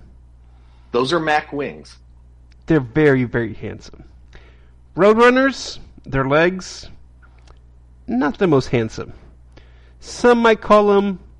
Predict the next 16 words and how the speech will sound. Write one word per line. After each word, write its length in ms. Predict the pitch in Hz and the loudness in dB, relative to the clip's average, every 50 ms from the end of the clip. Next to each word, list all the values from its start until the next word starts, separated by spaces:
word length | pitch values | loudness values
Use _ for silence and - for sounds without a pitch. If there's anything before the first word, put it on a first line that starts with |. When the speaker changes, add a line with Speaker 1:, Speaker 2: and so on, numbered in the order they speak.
| - - - - - - - - | -20 -20 -20 -20 -20 -20 -18 -14
Speaker 2:
chicken 320 | - - - - 147 120 | -14 -14 -8 -6 -6 -6
legs. 500 | 113 101 - - - - - - - - - - - - _ - - - - - - - - - - - - - | -6 -10 -12 -18 -20 -20 -20 -20 -20 -20 -20 -20 -20 -20 _ -20 -20 -20 -20 -20 -20 -20 -20 -20 -20 -20 -20 -18
So, 340 | - - - - 214 220 | -16 -10 0 4 4 6
Speaker 1:
Very 80 | 214 - | 6 4
Speaker 2:
Trebek, 280 | - 214 180 214 214 208 202 | 2 2 6 6 6 6 6
Speaker 1:
similar. 140 | - - - - - - - - - - - - - - - | 2 -6 -16 -18 -20 -20 -20 -20 -20 -20 -20 -20 -20 -18 -8
Speaker 2:
the 180 | - 135 135 139 | -4 -2 2 2
answer 320 | 151 156 - - 165 147 139 | 2 2 2 2 2 2 4
is, 520 | 139 139 139 135 139 131 - - - - - - - - - - - - - - - - - | 4 4 4 2 0 -2 -6 -12 -18 -18 -20 -20 -20 -20 -20 -20 -20 -20 -20 -20 -20 -16 -10
what 320 | 135 131 123 131 131 127 | -8 -4 -2 -2 -2 -2
is 400 | 127 123 127 123 123 - - - - - - - | -2 -4 -4 -6 -6 -8 -12 -20 -20 -18 -8 -6
penguin 360 | - 117 113 113 110 113 107 | -6 -4 -4 -6 -8 -8 -12
wings? 480 | 101 87 - - 117 - - - - - - - - _ _ _ - _ - - - - _ - - | -14 -14 -16 -20 -20 -20 -20 -20 -20 -20 -20 -20 -20 _ _ _ -20 _ -20 -20 -20 -20 _ -18 -18
Speaker 1:
Okay, 520 | - - - - 175 226 262 190 131 - - - - | -18 -14 -10 -6 -6 -6 -6 -8 -12 -14 -18 -12 -8
all 120 | 117 131 156 | -6 -6 -4
right. 280 | 156 170 208 254 - | -4 -6 -6 -8 -12